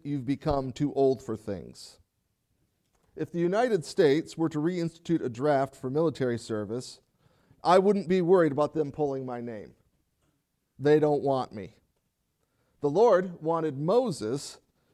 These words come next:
to be the mouthpiece in leading the children of Israel out of the land of their captivity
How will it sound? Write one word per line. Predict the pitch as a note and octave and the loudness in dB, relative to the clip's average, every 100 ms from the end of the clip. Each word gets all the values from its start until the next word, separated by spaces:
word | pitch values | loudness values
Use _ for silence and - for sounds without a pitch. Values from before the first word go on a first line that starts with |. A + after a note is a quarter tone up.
| _ _ _ - | _ _ _ -8
to | |
be | D3+ F3 | -4 0
the | D3 | 0
mouthpiece | C#3+ F#3 A3 - C#3 B2+ C3+ - | 2 2 2 0 -6 -6 -8 -10
in | C#3+ C3+ | -8 -4
leading | E3+ F3 D#3 | -2 -2 -4
the | C3 | -6
children | - F#3 E3+ D#3 | -2 -2 0 -4
of | C3+ | -4
Israel | C#3 F#3 C3+ C3 B2+ | 0 0 2 0 0
out | C3 C#3 | -2 -4
of | C3+ | -4
the | B2 | -6
land | B2+ C3+ C3+ | -6 -6 -6
of | G2+ A2 | -8 -8
their | B2 | -8
captivity | A2+ C3 B2 - G#3+ D#3 A2+ A2 A#2 | -6 -6 -6 -2 -2 0 -4 -6 -8